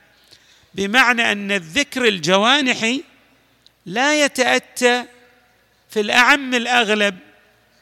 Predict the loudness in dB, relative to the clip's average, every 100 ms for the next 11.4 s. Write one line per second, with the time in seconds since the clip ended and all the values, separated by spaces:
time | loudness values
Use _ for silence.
0 | -8 -4 -2 -2 -2 -6 -8 -2 2 2
1 | 0 -6 -8 -8 -4 -4 0 2 4 4
2 | 2 -4 -14 -18 _ _ _ _ -16 -10
3 | -4 -4 -2 -4 -2 -2 -2 -2 -4 -6
4 | -6 -8 -6 -2 0 -2 -6 _ _ _
5 | _ _ _ _ _ _ _ _ -8 -4
6 | -4 -4 -4 -2 -4 2 4 4 2 -2
7 | -4 -2 2 2 2 -4 -12 _ _ _
8 | _ _ _ _ _ _ _ -6 -2 2
9 | 2 2 2 2 0 -6 -14 _ _ _
10 | _ _ _ _ _ -4 -2 0 -2 -2
11 | 2 2 0 -4